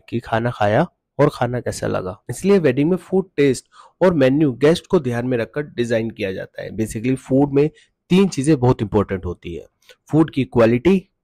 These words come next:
अच्छी होनी चाहिए, सर्विस भी अच्छी होनी चाहिए, प्लस फूड की प्रेजेंटेशन अच्छी होनी चाहिए, ताकि लोगों को देखकर फील आए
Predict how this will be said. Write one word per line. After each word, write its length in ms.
अच्छी 260
होनी 220
चाहिए, 380
सर्विस 480
भी 240
अच्छी 280
होनी 240
चाहिए, 300
प्लस 500
फूड 280
की 140
प्रेजेंटेशन 720
अच्छी 240
होनी 240
चाहिए, 240
ताकि 360
लोगों 320
को 220
देखकर 420
फील 360
आए 180